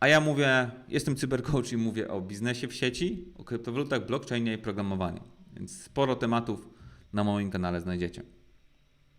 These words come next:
Chyba nie ma pytań, więc powoli będę kończył i zobaczymy, co będzie się, e,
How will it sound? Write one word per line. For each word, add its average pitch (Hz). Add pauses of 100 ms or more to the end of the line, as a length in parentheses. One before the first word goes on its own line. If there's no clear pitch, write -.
(800)
Chyba 120
nie 117
ma 110
pytań, 147 (2750)
więc 101
powoli 110
będę 95
kończył 120 (1500)
i 139
zobaczymy, 127
co 110
będzie 101
się, 98
e, 92